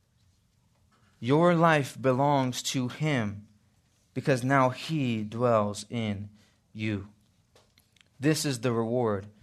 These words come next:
in knowing Christ. I'm gonna go quickly through the end of this chapter.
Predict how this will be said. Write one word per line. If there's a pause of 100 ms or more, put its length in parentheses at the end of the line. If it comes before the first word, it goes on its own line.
(180)
in
knowing
Christ.
I'm
gonna
go (280)
quickly
through
the
end
of
this (400)
chapter.